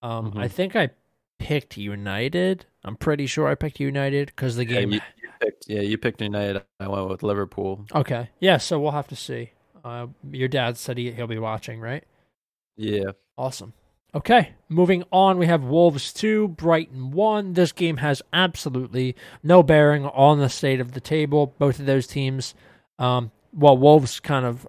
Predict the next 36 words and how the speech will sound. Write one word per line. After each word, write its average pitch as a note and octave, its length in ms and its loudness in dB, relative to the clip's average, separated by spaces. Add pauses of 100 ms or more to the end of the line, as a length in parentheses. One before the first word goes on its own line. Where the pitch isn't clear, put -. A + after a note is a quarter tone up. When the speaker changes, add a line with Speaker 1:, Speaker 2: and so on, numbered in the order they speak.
Speaker 1:
uh, A#2 380 -4
towards, B2+ 320 -2
like, A#2 100 -6
the B2 80 -8
bottom B2 340 0
of A#2+ 120 -4
the B2 60 -4
mid-table, A#2+ 680 -2 (240)
and B2 160 -6
then C3 140 -2
Brighton C3 360 0
are B2 140 2
right A#2 180 0
above A2 280 -4
the A#2 80 -10
drop B2+ 280 2
zone. B2 440 0
It A2+ 40 -8
looks A#2 280 -8
like A#2+ 180 -10
they'll A#2 120 -6
be A2+ 120 -10
staying A#2 460 -8
up. C#3 320 -4 (160)
I B2 60 -6
think D3 240 -2
they B2+ 180 2
have B2+ 280 0
secured A2+ 640 -2 (280)
the, - 180 -10
uh, G#2 320 -6
their, A2 260 -6
their A2 180 -6
safety, G#2+ 420 -8
right? G#2 220 -8 (960)
Speaker 2:
Yep, A#2 160 -8